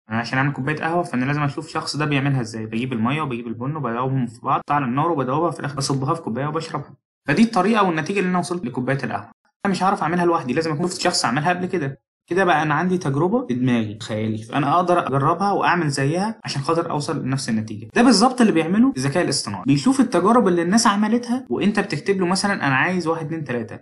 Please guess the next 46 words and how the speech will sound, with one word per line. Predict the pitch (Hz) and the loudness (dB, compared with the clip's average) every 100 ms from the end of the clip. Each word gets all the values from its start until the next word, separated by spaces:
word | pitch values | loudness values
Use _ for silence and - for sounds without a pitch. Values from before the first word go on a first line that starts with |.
| - | -4
بيشوف | 139 226 226 | 0 2 4
الناس | 185 208 196 | 4 4 2
عملت | 185 220 220 - | 2 2 2 -2
ده | 139 | -2
إزاي، | 190 180 202 247 139 | 0 2 0 0 0
بناءً | 156 208 214 | 0 2 2
عليه | 165 208 226 | 2 0 0
بيقدر | 156 180 180 202 | -2 -4 -4 -4
يعمل | 120 156 | -2 -2
لك | 143 131 | -4 -2
الموضوع | 123 131 147 | -2 -2 -2
ده، | 160 139 | -2 0
ولكن | 131 - 131 | 0 0 -2
بسرعة | - 151 135 | 0 0 0
فائقة | - - - | -2 -4 -4
جدًا، | 120 107 107 | -4 -4 -6
بدل | 147 165 | -4 -2
ما | 151 | -2
تفضل | 185 175 - | -2 -2 0
أنت | 175 175 | -2 -2
تعمل | 170 170 165 | -4 -4 -6
الخطوات | 147 139 139 170 226 - | -6 -2 0 0 -2 -6
وتطول | 127 156 170 143 | -4 0 2 2
معاك، | 135 156 | 0 -2
وطبعًا | 139 139 143 | -4 -4 -4
الكلام | 139 143 151 | -4 -6 -4
ده | 143 | -4
هياخد | 147 131 - | -4 -6 -8
وقت | 143 | -6
طويل | 147 135 | -4 -4
جدًا | 143 180 196 | -4 -4 -2
ومجهود. | 123 101 98 - | 0 0 -4 0
هو | 170 | 2
بيختصر | 165 - - 202 | 2 0 0 2
عليك | 156 190 | 0 0
الوقت | 180 185 185 | 2 2 0
ده، | 185 247 | -2 -2
زي | - 160 | -2 -2
ما | 165 | -2
بتقول | 147 180 | -2 -2
كده، | 175 170 | 0 2
بيبدأ | 175 175 139 | 2 2 0
من | 127 | 0
حيث | 160 - | -2 -2
انتهى | 139 139 | -2 0
الآخرون. | 139 - - - | 0 -2 -8 -12